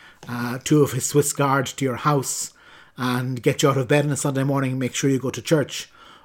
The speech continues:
or put you in jail if you stop going to church or deny the, or deny the faith.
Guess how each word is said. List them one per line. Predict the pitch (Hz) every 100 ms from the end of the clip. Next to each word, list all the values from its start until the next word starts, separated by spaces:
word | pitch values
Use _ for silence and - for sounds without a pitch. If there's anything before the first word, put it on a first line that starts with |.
| -
or | 117 123 120 120
put | - 139
you | 143
in | 131 120
jail | 147 147
if | 143 127
you |
stop | 120 160 160 -
going | 139
to | 123
church | - 143 143
or | 127 120
deny | 123 127 135
the, | 120 117 - -
or | 131
deny | 123 123 127
the | 123
faith. | 170 143 -